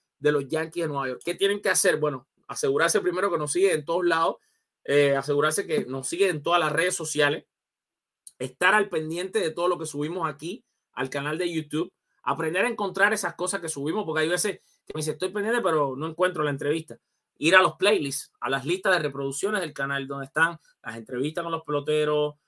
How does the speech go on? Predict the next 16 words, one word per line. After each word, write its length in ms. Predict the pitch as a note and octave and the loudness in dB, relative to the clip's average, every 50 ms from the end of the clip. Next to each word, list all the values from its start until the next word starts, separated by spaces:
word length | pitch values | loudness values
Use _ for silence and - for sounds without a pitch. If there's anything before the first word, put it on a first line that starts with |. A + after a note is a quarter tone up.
| _ _ _ | _ _ _
la, 560 | - - B2+ C3 C3 B2+ B2+ B2+ B2+ B2+ B2+ B2+ | -6 -2 -2 0 0 0 -2 -2 -2 -4 -4 -4
el 140 | B2+ A#2 - | -6 -6 -4
podcast 300 | - C#3 C#3 C3 D#3+ E3 | -4 -4 -2 -2 -2 -2
de 60 | E3+ | -2
los 80 | D#3+ D#3 | -2 -2
Yankees 240 | D#3+ D#3+ D#3 E3 D#3+ | -2 -4 -4 -8 -10
está 140 | - E3 | -8 -6
en 60 | D#3+ E3 | -6 -4
otro 200 | D#3+ E3+ E3+ D#3+ | -4 -4 -4 -2
playlist, 580 | D#3 D3+ C#3+ C#3+ C#3 C#3+ C#3+ C#3 C#3 - _ _ _ _ _ - | -2 0 0 0 0 0 -2 -2 -6 -10 _ _ _ _ _ -4
las 180 | B2+ B2+ B2+ | -4 -4 -2
noticias 400 | B2+ B2+ - C3+ C#3 C3+ D#3 D3+ | -4 -6 -8 -6 -6 -2 -2 -2
están 160 | D3+ - E3 | -2 -2 -2
en 60 | E3+ E3+ | -2 -2
otro 320 | E3+ E3+ F3 F3 E3 D#3+ | -2 -2 -2 -2 -4 -4
playlist, 580 | D#3+ D#3+ D3+ D3 C#3+ C#3+ D3 D3 C#3+ C#3+ - | -2 0 2 2 2 2 0 -2 -2 -6 -12